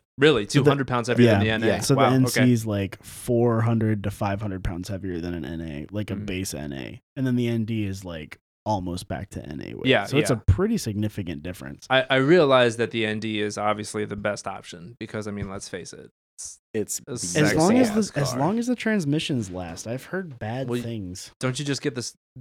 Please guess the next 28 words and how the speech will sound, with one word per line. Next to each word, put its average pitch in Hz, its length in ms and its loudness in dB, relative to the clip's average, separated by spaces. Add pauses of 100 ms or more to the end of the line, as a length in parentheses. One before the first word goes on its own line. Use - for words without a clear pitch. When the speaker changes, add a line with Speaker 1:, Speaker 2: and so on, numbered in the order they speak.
(100)
Speaker 1:
Is, 143 140 2
didn't 156 240 2
they 151 100 4
fix - 240 -4
that 127 160 2
in 120 100 -4
the 113 60 -6
second 113 320 -6
series? 113 340 -4
Speaker 2:
All 135 180 8
they 160 200 8
changed 139 420 2
was 113 320 2
they 113 140 2
added 110 360 2 (280)
a, 113 60 -2
a - 20 0
heavier 113 560 0
dual 110 300 0
mass 101 320 -2
flywheel 98 580 -4
to - 160 -10
make 95 160 -6
it 87 80 -8
easier 98 420 -4
on 76 120 -6
the 87 60 -4
synchros. 71 680 -8